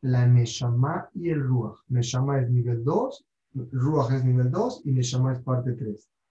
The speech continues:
El nefesh es el uno. Lo único que tenemos de más que el animal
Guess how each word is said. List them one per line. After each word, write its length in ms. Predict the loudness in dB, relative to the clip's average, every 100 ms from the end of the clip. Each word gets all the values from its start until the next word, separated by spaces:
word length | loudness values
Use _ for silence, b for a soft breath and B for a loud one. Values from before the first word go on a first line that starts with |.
| _ _ _
El 240 | 0 2 2
nefesh 500 | -2 -2 -4 -4 -6
es 260 | -4 -4 -4
el 220 | -6 -6 -4
uno. 280 | -2 -2 -8 _ _ _ _ _ _ _
Lo 240 | 0 4 4
único 400 | 2 0 -2 0
que 140 | 0
tenemos 520 | 2 2 2 2 0 0
de 120 | 2
más 400 | 2 0 -2 -6
que 200 | -2 2
el 100 | 2
animal 640 | 4 4 4 4 0 -2